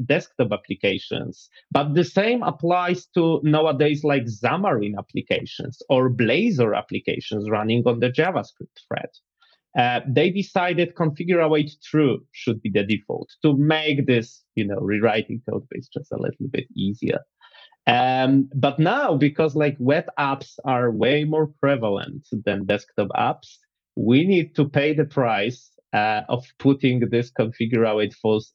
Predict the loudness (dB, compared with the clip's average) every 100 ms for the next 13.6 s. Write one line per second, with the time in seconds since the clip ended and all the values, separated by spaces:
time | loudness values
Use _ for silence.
0 | -2 0 0 -2 -2 -4 -2 0 2 2
1 | 2 4 4 2 0 0 0 -2 -2 -4
2 | -4 -8 -10 _ _ _ _ _ 2 2
3 | 2 0 2 -2 2 2 2 2 0 0
4 | 0 0 -4 -4 0 0 0 -2 -2 -2
5 | -2 -4 -2 -2 0 2 2 2 2 0
6 | 0 -4 0 2 4 4 2 -2 -2 0
7 | 2 0 _ 2 2 4 2 2 0 0
8 | 0 0 -2 -8 -6 -6 -6 -10 -6 -6
9 | -4 -8 -6 -2 -2 0 0 2 0 2
10 | 0 0 0 2 0 -2 _ -2 2 0
11 | 0 _ 2 2 0 _ _ _ 0 0
12 | 0 2 2 0 -4 -4 _ -8 -8 _
13 | _ _ _ 2 2